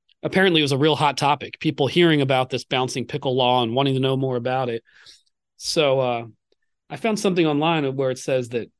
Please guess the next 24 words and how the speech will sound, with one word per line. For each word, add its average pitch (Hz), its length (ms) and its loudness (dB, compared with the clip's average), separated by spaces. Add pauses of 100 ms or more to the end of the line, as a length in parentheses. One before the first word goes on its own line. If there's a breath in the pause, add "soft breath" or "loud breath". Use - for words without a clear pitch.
(300)
reference 185 320 -2
librarians 156 560 0
in 135 60 -6
the 127 80 -2
Connecticut 170 420 -2
State 160 240 0
Library's 135 460 2
Law 151 320 2
and 131 180 -4
Legislative 143 640 -2
Reference 156 360 -4
and 139 100 -2
Government 151 400 0
Information 160 540 0
sections 123 440 -6 (360 loud breath)
have 165 80 0
spent 170 240 0
hours 175 440 2
poring 165 320 2
over 143 200 2
laws, 151 420 0
regulations, 147 580 -4
and 127 180 -6
ordinances 151 640 2